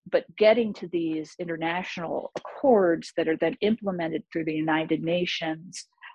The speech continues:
I think for the Obama and now the Biden administrations, which are very similar, this was kind of an article of faith of how we were going to get to a more peaceful planet. And, you know, part of what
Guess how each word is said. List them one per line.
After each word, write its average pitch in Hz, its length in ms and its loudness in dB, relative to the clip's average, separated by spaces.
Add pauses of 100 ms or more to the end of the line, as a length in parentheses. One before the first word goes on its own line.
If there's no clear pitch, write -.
I 175 80 6
think 175 320 4 (380)
for 170 100 4
the 156 100 6
Obama 190 480 6
and 160 100 -2
now 156 120 -2
the 151 100 -10
Biden 202 360 4
administrations, 160 720 -6
which - 140 -14
are 160 60 -6
very 156 200 0
similar, 170 600 4 (380)
this 247 100 4
was - 140 0
kind - 240 2
of 226 40 6
an 170 160 4
article 185 380 4
of - 80 -2 (160)
faith 151 160 2 (300)
of 170 120 0
how 170 640 4
we 170 140 2
were 170 180 0
going 160 200 -6
to 160 80 -4
get 156 400 0
to 160 100 -2
a 156 60 -4
more 151 260 -6
peaceful - 480 -4 (100)
planet. 156 340 -2 (840)
And, 160 580 6 (180)
you 190 100 2
know, 170 80 0
part - 500 0
of 180 120 -4
what 185 180 4